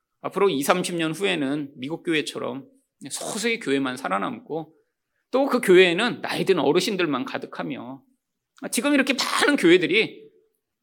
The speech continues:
그냥 정말 건물만 있는 채로 사라져버릴 그런 상황이 도래할 것이라고 염려하는 경우도 많이 있죠. 여러분, 근데 바로 이때가 교회가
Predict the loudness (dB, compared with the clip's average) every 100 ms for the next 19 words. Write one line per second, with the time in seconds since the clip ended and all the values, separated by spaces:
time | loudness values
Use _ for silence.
0 | _ 2 4 4 2 -2 0 2 2 -2
1 | -6 -8 -2 0 2 2 2 0 -2 -4
2 | -4 -4 -2 -2 -2 -2 -2 0 -2 -4
3 | -10 _ _ _ -8 -6 -6 -4 -2 -4
4 | 0 2 2 0 -4 -2 -2 -2 -4 -6
5 | -10 -8 -6 -6 -8 -10 -12 -14 -14 -14
6 | -14 -16 -20 -20 _ _ _ _ -20 -18
7 | -16 -6 0 2 4 4 4 0 0 0
8 | 2 6 4 4 -2 -14 -4 2 4 6
9 | 4 2